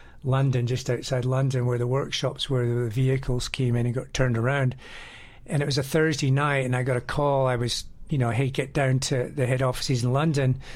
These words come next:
immediately." I was down there. I was in f-,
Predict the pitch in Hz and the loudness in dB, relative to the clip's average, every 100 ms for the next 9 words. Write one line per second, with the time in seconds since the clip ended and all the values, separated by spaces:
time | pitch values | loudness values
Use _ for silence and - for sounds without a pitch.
0 | - - 131 165 147 135 127 127 127 123 | -8 0 2 2 0 -2 0 0 0 -2
1 | - 143 147 143 123 123 131 - - - | -2 0 2 2 2 0 -2 -8 -20 -20
2 | - - - - - - 135 131 127 127 | -20 -20 -20 -20 -18 -6 0 2 2 2
3 | 131 113 - | 2 0 -6